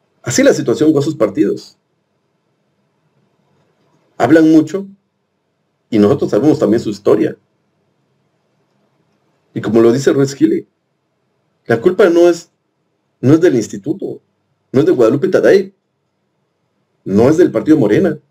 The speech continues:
no son de los mexicanos que fueron engañados, al contrario. La única que nunca habló y nunca propuso absolutamente nada fue la rata de Xóchitl Gálvez, porque la doctora Claudia Sheinbaum,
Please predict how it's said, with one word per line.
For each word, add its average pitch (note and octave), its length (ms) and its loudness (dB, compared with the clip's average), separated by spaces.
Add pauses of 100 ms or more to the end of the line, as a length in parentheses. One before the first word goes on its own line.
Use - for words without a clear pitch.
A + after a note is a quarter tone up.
(500)
no C3 100 0
son G3+ 160 4
de - 80 2
los E3 120 4
mexicanos C#3+ 760 0
que B2 140 -8
fueron C#3+ 380 0 (240)
engañados, A#2 800 0
al G#2+ 120 -6
contrario. B2 600 -2 (2000)
La A#2+ 140 2
única G#3 340 2
que D3 80 -4
nunca F#3+ 280 2
habló B2 300 -2 (960)
y G#2 80 -2
nunca D#3 320 0
propuso D3+ 440 -2
absolutamente A#2 640 -2
nada C#3+ 280 0
fue D3+ 120 2
la C#3 100 4
rata C3 280 -2
de G2+ 80 0
Xóchitl G#2 320 -6
Gálvez, G3 340 -4 (580)
porque G2 240 -4
la G2 100 2
doctora B2+ 360 0
Claudia D#3+ 260 2
Sheinbaum, A#2 360 -4